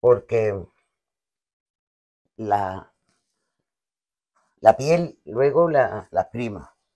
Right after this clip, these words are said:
Que salga todo el juguito que tiene, todo el juguito. Vamos a coger este cuchillo. Uy, la, la cebolla parece que está viva. Mira.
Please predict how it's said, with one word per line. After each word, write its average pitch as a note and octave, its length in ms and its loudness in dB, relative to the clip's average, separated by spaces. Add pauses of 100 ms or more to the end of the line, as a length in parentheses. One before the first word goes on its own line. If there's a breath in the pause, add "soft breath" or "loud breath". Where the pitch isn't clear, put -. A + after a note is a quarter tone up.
(880)
Que - 120 -8
salga D3 360 4
todo D#3+ 140 6
el C3+ 60 4
juguito D3 480 0
que C#3+ 100 0
tiene, A2 300 -2
todo D3+ 160 2
el C3+ 80 0
juguito. A#2 460 -4 (380)
Vamos F#2 280 -4
a - 20 -20
coger D2 160 -16
este - 160 -20
cuchillo. - 400 -20 (2000)
Uy, G2+ 160 -8
la, - 180 -4 (240)
la F#2+ 100 0
cebolla G#2 380 0
parece C#3 260 2
que - 80 -4
está A#2+ 160 0
viva. C3+ 320 0 (460)
Mira. B2 240 -4